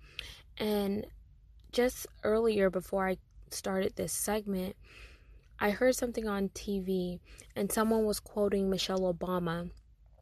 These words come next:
and they said, "When they go low,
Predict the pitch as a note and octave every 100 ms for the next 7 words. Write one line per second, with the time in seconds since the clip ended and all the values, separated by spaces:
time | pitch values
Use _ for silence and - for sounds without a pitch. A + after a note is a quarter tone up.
0 | - - - C4 G#3+ G3+ G3 - G3 F#3+
1 | F#3 - - - - - G#3 G#3 G3+ G3
2 | G#3+ A3+ B3+ B3+ B3 A3+ A3 G3 F#3+ G3